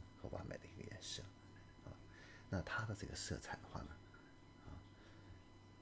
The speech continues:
就是来源于光亮而透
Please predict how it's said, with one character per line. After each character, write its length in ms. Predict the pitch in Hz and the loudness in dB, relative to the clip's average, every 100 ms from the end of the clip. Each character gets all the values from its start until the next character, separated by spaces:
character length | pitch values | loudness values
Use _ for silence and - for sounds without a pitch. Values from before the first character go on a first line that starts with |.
| - - | -10 2
就 140 | - | 4
是 240 | - - - | 4 2 0
来 160 | 73 73 | 0 4
源 160 | 69 | 2
于 80 | - 95 - - - - - - | 2 -2 -6 -10 -12 -12 -12 2
光 200 | - 80 | 6 8
亮 160 | 78 - - - - - - | 8 4 -2 -12 -12 -12 -10
而 100 | - - | -6 -2
透 180 | - | 2